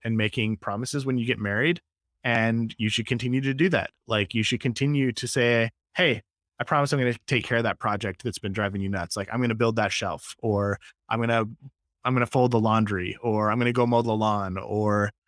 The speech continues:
you know, "I'll take a look at our budget," or whatever. And then you gotta follow through. And that's something I'm working on, is I have really good intentions, but I don't always have great follow through.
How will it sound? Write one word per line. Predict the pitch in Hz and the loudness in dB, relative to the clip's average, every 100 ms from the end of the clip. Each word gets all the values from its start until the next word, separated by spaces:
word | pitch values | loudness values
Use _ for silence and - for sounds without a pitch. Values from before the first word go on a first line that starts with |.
| _ | _
you | 127 | 0
know, | 117 107 | 4 4
"I'll | 104 110 | 4 4
take | 110 131 135 | 2 0 2
a | |
look | 123 127 | 2 2
at | |
our | 113 | 0
budget," | 107 113 110 95 - | 2 0 0 -2 -2
or | 107 | -2
whatever. | 107 104 98 | 0 0 -2
And | 107 | -4
then | 120 | -4
you | 131 | 0
gotta | 120 113 | 0 0
follow | 120 110 101 | 0 0 -2
through. | 107 113 - 113 | 0 0 -2 -2
And | |
that's | 131 - | -2 -2
something | 123 113 | -4 -4
I'm | 107 180 | -2 0
working | 110 95 101 95 | 0 -4 -10 -14
on, | - - _ _ _ 113 | -16 -20 _ _ _ 0
is | 113 113 107 | 4 4 2
I | 131 | 2
have | 143 127 | 2 4
really | 127 131 | 4 6
good | 127 | 4
intentions, | 120 - 120 190 190 170 | 2 0 -2 0 0 2
but | 127 | 2
I | 120 | 2
don't | 123 131 | 2 2
always | 113 113 | 0 0
have | 107 101 | -4 -4
great | 98 95 | -6 -4
follow | 95 95 - | -6 -6 -10
through. | - 50 | -12 -12